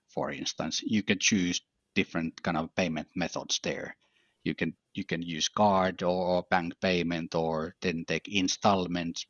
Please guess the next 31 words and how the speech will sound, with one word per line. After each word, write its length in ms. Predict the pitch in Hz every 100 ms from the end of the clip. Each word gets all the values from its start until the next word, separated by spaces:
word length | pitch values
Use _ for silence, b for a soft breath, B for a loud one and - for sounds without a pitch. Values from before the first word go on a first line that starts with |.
| -
probably 300 | 90 90 90
kind 180 | 85
of 80 | 82
merchant, 680 | 90 101 92 - 90 - - b b b b b -
uh, 340 | 87 82 82
uh, 380 | 85 80 78 82 87
enabled 640 | 95 90 90 87 85 87
installments, 800 | - 90 - - 90 85 85 90 135
or 240 | 147 139
then 320 | 143 127 147 - _ _
take 280 | 113 101 -
a 100 | 95
kind 200 | - 92
of, 160 | 82 78
uh, 300 | - 80 73 b b b b -
uh, 200 | 76 71 330
clearly 260 | - 92 80
kind 160 | 82 80
of 120 | 82 -
finance 760 | 104 98 87 85 76 - - - _
that, 200 | - - - - b b -
uh, 500 | 73 67 76 73 85 -
purchase 440 | - 73 - 92 -
also, 340 | 76 80 -
uh, 180 | 76 78
using 360 | 90 80 - -
Klarna 440 | 76 65 71 69
or, 300 | 76 80 82
or 40 | 80
someone 300 | 90 90 127
else. 380 | 139 82 -